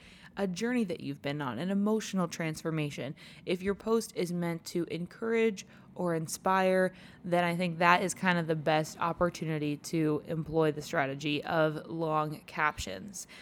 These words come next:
But in a lot of other places on the platform in, you know, twenty twenty-two Instagram, it's just not as applicable to write lengthy captions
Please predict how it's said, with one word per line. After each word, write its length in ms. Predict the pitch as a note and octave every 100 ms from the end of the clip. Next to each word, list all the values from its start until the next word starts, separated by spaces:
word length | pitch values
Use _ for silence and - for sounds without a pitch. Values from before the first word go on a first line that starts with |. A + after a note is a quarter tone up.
| - - -
But 400 | A3+ A3+ G3 -
in 140 | G#3+
a 120 | G#3+
lot 280 | G#3 A3 C#4+
of 100 | D#4+
other 340 | D#4 G#3+ A#3 A#3
places 760 | - A3 A#3 - D3+ D3 D3
on 160 | - E3
the 80 | E3+
platform 720 | - F#3 F#3+ - D#3 D3 C#3+ -
in, 420 | E3 D#3 D3+ D3+ - _ -
you 100 | D#3+
know, 100 | D3+
twenty 280 | - D#3 F3+
twenty-two 600 | F#3 G#3+ G#3+ G3+ G#3+ G#3+
Instagram, 800 | G#3 A3+ B3 D#3 D3+ D3+ D3 D3 D3+ - - -
it's 220 | - G#3 -
just 260 | A3 A3
not 360 | G3+ G3+ G#3 -
as 240 | F3+ F3+
applicable 600 | F3+ - E3+ - D#3+ D#3+
to 220 | D#3 - E3+
write 400 | D#3 D3+ D3+ -
lengthy 460 | D#3+ D#3 D3 C#3+ D#3
captions 500 | - C#3+ - D3+